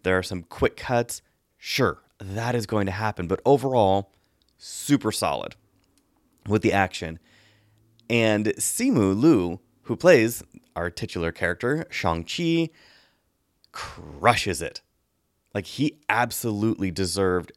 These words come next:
this step up to, to the big stage, to the Marvel stage, which I gotta say is probably, like, the biggest stage any actor could step up to these days.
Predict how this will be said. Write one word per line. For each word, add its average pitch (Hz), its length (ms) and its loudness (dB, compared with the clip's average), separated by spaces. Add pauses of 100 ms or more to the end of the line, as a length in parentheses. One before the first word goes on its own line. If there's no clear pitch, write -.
this 90 260 -4
step - 320 -4
up - 220 -6
to, 85 480 -4 (600)
to - 80 -10
the 101 100 -4
big 92 220 -2
stage, - 540 -4
to 123 80 -4
the 113 60 2
Marvel 98 320 4
stage, 73 320 -6
which 131 220 -2 (640)
I 120 60 -2
gotta 147 280 0
say 143 220 2
is 135 100 2
probably, 185 300 0
like, 170 80 0
the 123 80 0
biggest 120 460 0
stage 120 380 0
any 117 200 -2
actor 160 340 -2
could 180 180 -4
step 202 240 -2
up 202 160 2
to 208 160 -4
these 202 220 -4
days. 196 440 -2